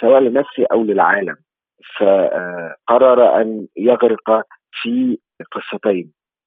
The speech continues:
قصة الفتاة الملائكية ال-، التي وجد أنها ملاك منذ رؤيته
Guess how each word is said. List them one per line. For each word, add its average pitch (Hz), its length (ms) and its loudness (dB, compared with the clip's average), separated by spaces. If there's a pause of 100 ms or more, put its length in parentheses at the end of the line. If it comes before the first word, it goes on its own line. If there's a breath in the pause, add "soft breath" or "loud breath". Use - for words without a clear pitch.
(160)
قصة - 360 -2 (800)
الفتاة 90 720 -2
الملائكية 95 880 -4 (180)
ال-، 76 460 -12
التي 87 500 -16
وجد 117 460 2
أنها 113 460 0 (120)
ملاك 113 360 2 (120)
منذ 107 500 -4 (120)
رؤيته 87 840 -6